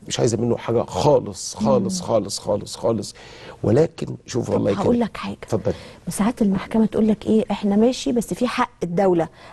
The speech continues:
Speaker 2: أو في حق مدني أو
Speaker 1: آه.
Speaker 2: في حق كده." الست قالت لأ أو كده، ربنا بقى في الآخرة هيقبل بقى؟
Speaker 1: إن شاء عفى عنه وإن شاء عذبه، لكن أثق أن الله سيعفو عنه لأن صاحب الحق قد عفى.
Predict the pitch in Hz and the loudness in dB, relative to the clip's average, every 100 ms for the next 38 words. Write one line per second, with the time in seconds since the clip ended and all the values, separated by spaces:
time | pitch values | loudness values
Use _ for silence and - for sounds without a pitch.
0 | - 180 180 226 - 214 - 196 175 175 | -4 -4 0 -2 0 -2 0 -2 0 -2
1 | 170 - - - - 240 226 - - 170 | -4 -6 -6 2 2 2 -4 -6 -6 -8
2 | - - - - 277 - 269 262 214 233 | -12 -8 -4 -2 -2 0 2 0 2 0
3 | - 180 190 - 190 185 254 254 - - | 2 -4 -4 -4 -2 2 2 2 0 -2
4 | - 226 - 175 180 - - - 202 226 | -4 -4 -2 -4 -4 -12 -10 0 2 4
5 | - 214 220 196 120 107 - 147 - 110 | 2 4 4 4 4 4 2 0 2 -2
6 | 110 113 104 98 98 87 90 113 76 190 | 0 -2 -2 0 0 0 0 0 2 0
7 | - 147 160 - - - 104 127 143 120 | 0 -2 -4 -8 -10 0 4 6 4 2
8 | 117 101 - 139 131 120 107 107 98 127 | -4 -4 -4 -2 -2 -4 -4 -2 0 0
9 | 127 - 135 - 127 151 135 120 123 120 | 0 -2 -2 0 0 0 0 0 0 -4
10 | - 170 - 110 98 143 - 101 90 - | 0 -2 -2 -4 -4 -6 -6 -4 -4 -4
11 | - | -8